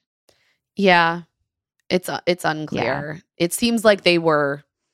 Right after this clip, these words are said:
Speaker 1: they were struggling for a little while, you know?
Speaker 2: Yeah, I just think the phrase "remain separate" really
Speaker 1: Yeah.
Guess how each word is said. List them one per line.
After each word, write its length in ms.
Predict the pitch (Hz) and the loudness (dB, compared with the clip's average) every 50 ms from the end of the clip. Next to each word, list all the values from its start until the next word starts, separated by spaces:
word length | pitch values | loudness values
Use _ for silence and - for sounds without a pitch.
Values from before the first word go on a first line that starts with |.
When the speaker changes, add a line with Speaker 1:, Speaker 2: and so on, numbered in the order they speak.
| _ _ _ _ _ _ _ _ _ _ _ _ _ _ _ - | _ _ _ _ _ _ _ _ _ _ _ _ _ _ _ 2
Speaker 1:
they 120 | 202 202 | 2 2
were 120 | 196 202 | 2 0
struggling 840 | 190 - - 185 151 - - - - - - - 104 - 170 185 _ | -4 -2 0 0 0 0 -2 -12 -14 -14 -14 -14 -16 -16 -16 -18 _
for 220 | _ - - 165 156 | _ -2 2 2 2
a 80 | 151 | 2
little 240 | 151 - - - 78 | -2 -8 -12 -12 -12
while, 560 | - - - - - - - - - 185 _ _ _ _ _ _ _ _ _ _ _ _ _ _ _ | -12 -12 -12 -8 -6 -6 -6 -6 -6 -10 _ _ _ _ _ _ _ _ _ _ _ _ _ _ _
you 100 | - - | -8 -6
know? 260 | 65 - - - 165 170 - _ | -6 -6 -8 -8 -10 -10 0 _
Speaker 2:
Yeah, 180 | 196 185 165 | 4 6 6
I 60 | 151 156 | 6 4
just 160 | 170 185 - | 0 -2 -4
think 160 | 214 202 - | -4 -2 0
the 100 | 202 196 | -2 -2
phrase 300 | - - 180 175 170 - | 2 2 2 2 2 0
"remain 340 | 170 160 147 147 135 135 147 | -4 -6 -4 -6 -8 -10 -10
separate" 580 | - - - _ _ - 113 113 120 - - _ _ | -8 -10 -10 _ _ -6 -4 -2 -4 -4 -6 _ _
really 500 | 147 143 - - - - - - - _ _ _ _ _ _ _ _ | -8 -6 -6 -6 -6 -8 -8 -10 -12 _ _ _ _ _ _ _ _
Speaker 1:
Yeah. 340 | - 180 156 - - - | -4 -4 -4 -4 -6 -12